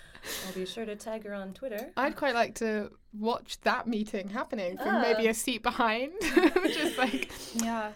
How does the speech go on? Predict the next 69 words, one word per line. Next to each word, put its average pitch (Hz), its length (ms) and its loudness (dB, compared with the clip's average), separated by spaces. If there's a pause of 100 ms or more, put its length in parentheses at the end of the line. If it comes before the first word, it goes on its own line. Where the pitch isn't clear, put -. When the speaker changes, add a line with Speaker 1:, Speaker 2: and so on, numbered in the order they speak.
(100)
Speaker 2:
"This 240 180 -2
is 277 120 -2
an 277 80 0
intervention 269 600 0
person 202 320 -6
I've 190 160 -6
never 196 220 -6
met, 214 240 -10
but 175 80 -12
your 185 140 -8
book - 240 -14
freaked 208 240 -14
me 226 100 -10
out 202 180 -8
so 208 220 -6
much 226 280 -2
that 180 100 -6
I 202 40 -6
think 202 240 -8
your 196 80 -8
mental 185 280 -12
health 185 180 -8
is 196 120 -10
in 196 100 -10
crisis." - 720 -16 (120)
Speaker 1:
Wow. 196 420 -8 (200)
Speaker 3:
Yeah, 311 240 -6
it's 226 160 -8
just, - 300 -16 (160)
it 226 180 -18
just 247 180 -16
got 226 200 -8
so 220 500 -8 (300)
dark 220 400 -4
and 226 120 -10
twisty. 233 340 -10
And, 226 80 -2
like, 254 180 -4
I 359 80 2
love 392 260 -4
dark 285 240 -2
and 233 80 -4
twisty. 226 420 -6
You, 185 240 -14
you've - 160 -16
read 190 160 -4
this - 140 -12
book, - 160 -6
Speaker 1:
Yeah, 160 120 -4
Speaker 3:
you 214 120 0
know 196 60 2
Speaker 2:
Yeah. - 80 0
Speaker 3:
how 214 140 0
Speaker 1:
you 190 40 -2
Speaker 3:
that 226 120 2
Speaker 1:
do. - 60 0
Speaker 3:
is. 240 220 0
But, 233 160 -4
like, 208 220 -6
there 214 160 -4
is 214 100 -8
a 220 40 -18
point 220 340 -8
where 170 100 -10
you're 190 160 -10
just 185 260 -12
like, 160 400 -14
you 208 80 -16
know, 190 180 -14